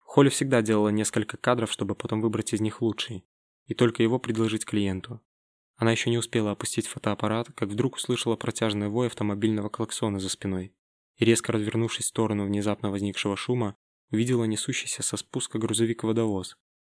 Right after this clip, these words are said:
за лобовым стеклом кабины которого Холли разглядела безумные от страха глаза темнокожего водителя, который отчаянно давил на сигнал, понимая, что столкновение неизбежно.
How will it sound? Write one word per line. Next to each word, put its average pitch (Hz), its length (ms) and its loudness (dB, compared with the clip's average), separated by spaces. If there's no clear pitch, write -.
за 110 140 2
лобовым 110 360 2
стеклом - 340 0
кабины 104 320 2
которого 113 440 0
Холли 104 280 0
разглядела 104 600 2
безумные 104 460 0
от 101 80 -8
страха 104 380 -2
глаза 104 440 0
темнокожего 123 640 2
водителя, 107 580 0
который 117 260 2
отчаянно 107 380 2
давил 104 280 4
на 120 100 4
сигнал, 107 360 2
понимая, 101 380 0
что - 160 -6
столкновение 104 680 0
неизбежно. 101 600 0